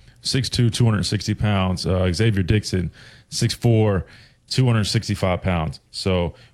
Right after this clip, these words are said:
we were anomalies in that room, and, uh, it, it, it was, uh,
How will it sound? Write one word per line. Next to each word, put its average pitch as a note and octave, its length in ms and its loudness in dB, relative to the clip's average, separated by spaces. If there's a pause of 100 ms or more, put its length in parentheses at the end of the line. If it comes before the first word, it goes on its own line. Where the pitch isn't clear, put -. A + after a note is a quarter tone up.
we - 80 0
were F3+ 120 0
anomalies C#3+ 520 0
in G#2+ 80 0
that G2 160 0
room, F2 400 0
and, G2+ 400 -2
uh, F#2+ 400 0
it, - 480 -6
it, A#2+ 240 -4
it A2+ 120 -2
was, B2+ 460 -2
uh, G#2 380 -2